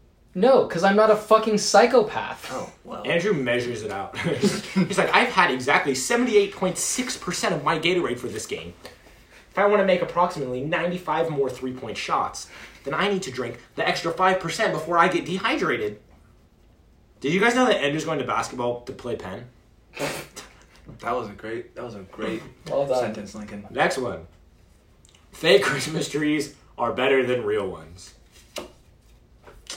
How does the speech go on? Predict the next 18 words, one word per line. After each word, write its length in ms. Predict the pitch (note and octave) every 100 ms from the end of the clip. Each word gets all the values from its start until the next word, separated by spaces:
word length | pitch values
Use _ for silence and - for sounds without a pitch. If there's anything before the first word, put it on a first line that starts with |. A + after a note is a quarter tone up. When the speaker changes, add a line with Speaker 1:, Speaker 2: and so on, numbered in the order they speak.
| - _ _
Speaker 2:
See, 220 | - G#2
my 120 | G2
family 240 | G2+ A2 F#2+
has 220 | A2 A2
a 40 |
fake 220 | F2+ A2+
Christmas 300 | - F2+ -
tree. 260 | - F2+ F#2 - _ _ _ -
Speaker 1:
Same. 520 | - D3 C3+ C3+ C#3+ A#2
Speaker 2:
And 540 | A2 G#2 G2+ F#2+ F#2 - -
the 300 | A2+ G#2 F#2+ F2+ - _ _ _ _ _ _
results 380 | A2 G#2 G#2 -
of 80 | -
having 280 | F#2+ F#2+
a 60 | F#2 - _
fake 240 | G2 F#2+
one 280 | F#2+ F#2+ G2+ -
are 160 | G#2